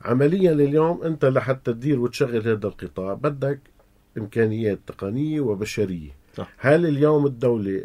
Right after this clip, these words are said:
Speaker 1: متاح فيها أن هي تدخل هيدي الناس والعاملين
Speaker 2: بملاكة.
Speaker 1: ضمن هالملاك؟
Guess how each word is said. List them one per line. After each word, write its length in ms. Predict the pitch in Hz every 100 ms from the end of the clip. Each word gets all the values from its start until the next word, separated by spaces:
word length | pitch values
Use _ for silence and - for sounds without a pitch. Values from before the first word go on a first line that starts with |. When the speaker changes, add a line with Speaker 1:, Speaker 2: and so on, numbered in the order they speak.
| -
Speaker 1:
متاح 400 | 110 110 135 123
فيها 400 | - 127 110 -
أن 140 | 110
هي 300 | 104 117 107
تدخل 520 | 92 131 131 131 120
هيدي 480 | 104 110 101 104 -
الناس 480 | 101 104 110 92 - _ _ _ _ _ _ _ _
والعاملين 640 | - 90 98 107 110 113 123
Speaker 2:
بملاكة. 300 | 98 85 85
Speaker 1:
ضمن 340 | 92 120 131
هالملاك؟ 560 | 110 110 104 98 113 135